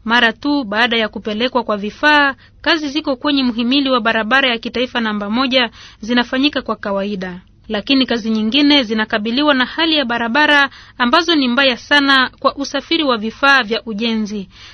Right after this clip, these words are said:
Hayo yalielezwa kwa waandishi wa habari jana siku ya nne tarehe makumi mbili na tatu Februari na Joel Makombo,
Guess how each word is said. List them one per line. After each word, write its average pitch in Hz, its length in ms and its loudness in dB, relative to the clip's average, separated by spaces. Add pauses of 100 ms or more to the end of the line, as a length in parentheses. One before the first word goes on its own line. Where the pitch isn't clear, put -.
Hayo 330 320 4
yalielezwa 240 720 0
kwa 233 100 -2
waandishi 220 440 0
wa 233 140 0
habari 247 380 0
jana 302 320 0
siku 311 260 -4
ya 269 100 0
nne 285 220 0
tarehe 247 360 0
makumi 240 400 -2
mbili 254 400 -2 (280)
na 233 160 -2
tatu 269 280 -4
Februari 254 640 0 (260)
na 220 180 -2
Joel 233 440 2
Makombo, 269 680 0